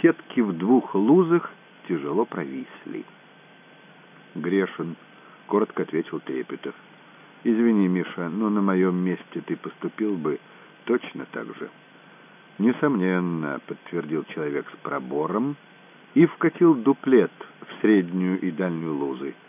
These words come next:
Затем последовал изящный карамболь. "Сука ты, Леха", вяло заметил Михаил, не глядя на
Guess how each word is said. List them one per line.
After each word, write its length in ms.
Затем 360
последовал 760
изящный 960
карамболь. 840
"Сука 240
ты, 160
Леха", 480
вяло 400
заметил 440
Михаил, 640
не 140
глядя 560
на 160